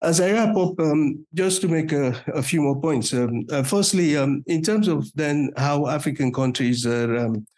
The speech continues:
navigating this, uh, fractured, uh, geopolitical order, everything that was said this morning, I think I agree with. Um,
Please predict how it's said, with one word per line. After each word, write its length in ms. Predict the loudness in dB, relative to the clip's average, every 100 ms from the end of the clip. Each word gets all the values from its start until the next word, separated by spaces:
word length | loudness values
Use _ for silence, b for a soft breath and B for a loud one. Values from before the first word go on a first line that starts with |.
| _ _
navigating 960 | 0 2 2 2 2 0 0 0 -2 -6 -4
this, 380 | -2 0 0 0
uh, 240 | -2 -4
fractured, 640 | -4 -4 -2 -2 -2 -2 -2
uh, 160 | -2
geopolitical 920 | -2 -2 -2 -2 -4 -2 -4 -2 -2
order, 300 | 0 -2 -4 -10 _ _ _ -2
everything 460 | 2 2 4 2
that 100 | 2
was 200 | 2 0
said 220 | 0 -2 -2
this 240 | -2 0
morning, 300 | 0 2 0
I 100 | 0
think 280 | -2 -2 0
I 80 | -2
agree 400 | -2 0 0 0
with. 180 | -2
Um, 340 | -2 -2 -4